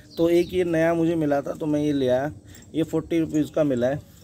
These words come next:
और साथ में ये मिला है मुझे, देखिए ये एक कनेर है, और कनेर में तीन type के होते हैं, white, pink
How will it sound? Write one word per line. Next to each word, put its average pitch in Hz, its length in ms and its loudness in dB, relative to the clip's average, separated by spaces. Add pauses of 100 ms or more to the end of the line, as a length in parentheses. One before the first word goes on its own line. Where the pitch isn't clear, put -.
(360)
और 143 120 2
साथ 160 360 0
में 165 120 -2
ये 160 240 0
मिला 147 220 -2
है 139 100 0
मुझे, 139 240 -2
देखिए 139 420 -4 (580)
ये 151 220 4
एक 160 260 -2 (200)
कनेर 160 360 4
है, 147 300 -2 (100)
और 147 300 0 (340)
कनेर 165 300 0
में 190 160 -4
तीन 185 220 -2
type 170 280 -2
के 196 60 -2
होते 139 220 -2
हैं, 160 160 -2 (500)
white, 135 480 2 (420)
pink 175 280 0